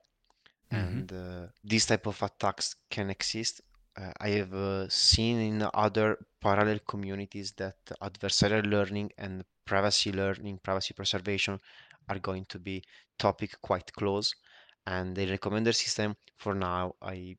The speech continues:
Speaker 2: I didn't read any, uh, works on, uh, this topic.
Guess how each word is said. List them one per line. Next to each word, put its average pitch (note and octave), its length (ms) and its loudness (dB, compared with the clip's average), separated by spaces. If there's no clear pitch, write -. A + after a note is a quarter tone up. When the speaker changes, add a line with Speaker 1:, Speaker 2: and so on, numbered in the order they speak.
Speaker 2:
I G2 60 -2
didn't A2 480 4
read G#2 220 6
any, G#2 280 4
uh, A#2+ 100 -14
works G2 680 0
on, F2+ 400 -6
uh, F2 400 -10
this F2+ 200 0
topic. - 300 -6